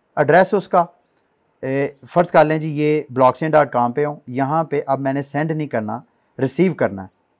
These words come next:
यहाँ पे मैंने बीटीसी का एड्रेस कॉपी किया और यहाँ पे मैंने पेस्ट कर दिया। अब उस बंदे ने सिर्फ और सिर्फ मुझे बीटीसी का एड्रेस दिया है और मैं जैसे ही इधर एड्रेस करके इधर से मैं बीटीसी सिलेक्ट करूँगा, यहाँ पे अमाउंट लिखूँगा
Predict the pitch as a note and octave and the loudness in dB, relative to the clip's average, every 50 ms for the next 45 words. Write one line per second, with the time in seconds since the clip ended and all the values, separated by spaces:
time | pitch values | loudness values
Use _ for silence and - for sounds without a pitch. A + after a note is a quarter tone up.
0 | _ _ _ _ _ _ _ _ _ _ _ _ _ _ _ _ C3 C#3 D#3 E3+ | _ _ _ _ _ _ _ _ _ _ _ _ _ _ _ _ 2 6 6 6
1 | F3+ G3 G3 F#3+ G3 G3 E3+ D#3+ E3 D#3 F3+ E3 F3+ F3 F#3 F3 C#3+ D#3 E3+ E3+ | 6 6 2 0 0 0 -2 -4 -4 -4 -6 -6 -4 0 0 2 2 2 0 0
2 | - - D3+ C#3+ - F#3 F#3+ F3+ - G3+ G3+ G#3 G#3 - _ _ _ _ _ _ | 0 0 0 0 2 0 -6 -6 -4 0 0 0 0 -2 _ _ _ _ _ _
3 | _ _ _ _ _ _ _ _ _ C#3 C#3+ C#3 C3+ D3+ D#3+ E3+ F#3 F#3 F#3 F#3+ | _ _ _ _ _ _ _ _ _ -4 -4 -2 0 0 2 2 2 2 2 0
4 | F3+ E3 D#3 D#3 E3+ E3+ _ - E3+ D#3+ E3 D#3+ - - C3+ G#2+ F#2+ F#2+ G2+ G2 | 0 0 0 0 -2 -6 _ 0 2 2 2 0 0 -2 -2 -2 -2 -6 -12 -14
5 | F#2 F2+ _ _ _ _ _ _ _ _ _ _ - F#3 F3 F3+ - A#3 B3 - | -14 -16 _ _ _ _ _ _ _ _ _ _ 2 2 2 2 -2 -4 -4 -2
6 | G3+ F#3 F#3+ F#3 F3 G#3 G#3+ A3+ G3+ - - A#3 B3 - A#3 G3+ - G#3+ G#3 G3+ | 0 0 0 0 0 0 0 0 -2 -2 -2 -4 0 0 0 -2 0 -2 -2 -2
7 | G3+ G#3 G3 G#3+ F#3 D3 D#3+ E3 E3 G3 F3 F#3 F#3+ D#3+ F3 C#3+ A#2+ A#2+ C3 B2+ | -2 0 0 0 0 0 -6 -6 -6 -6 -8 -6 -2 -2 -2 -2 0 -4 -6 -6
8 | A2 A2 A2 G2+ F#2+ F#2+ - _ _ _ _ _ _ _ _ - E3+ E3+ D#3+ F#3+ | -8 -12 -12 -12 -12 -14 -18 _ _ _ _ _ _ _ _ 2 4 4 6 4
9 | G#3 F3+ F#3+ F#3+ F#3 - A#3 A#3+ A#3 G#3+ G3 A3 G#3 G#3 E3+ F3+ F#3+ G#3 G3+ - | 4 6 6 4 4 4 2 2 2 4 4 4 4 4 4 4 4 4 4 4
10 | G#3+ F#3+ F#3 F#3 - G3+ G3 F3 G3+ F#3 - G3+ G3 F#3 D3 D3+ D3+ F#3 F#3 F3 | 4 4 4 4 2 0 0 0 -2 -4 -2 -4 -4 -4 -4 -6 -6 -6 -6 -8
11 | G3+ F#3 - - F3+ G3 F#3+ F#3+ F#3+ F3 E3+ F3+ F3+ F#3 F3+ F3+ F3+ _ - _ | -8 -10 -4 0 0 0 0 2 0 0 2 2 4 4 4 4 2 _ -20 _
12 | _ _ - C3 E3 E3+ F3+ E3+ F#3+ F3+ E3+ D#3+ D3+ D3 E3 F#3+ F3 F#3 F#3+ F#3 | _ _ -2 2 4 4 4 4 4 0 2 2 2 2 2 2 2 0 -2 -2
13 | F3+ G3 F#3+ F#3 F#3 F#3 F3+ F3+ | -2 -2 0 2 2 2 2 0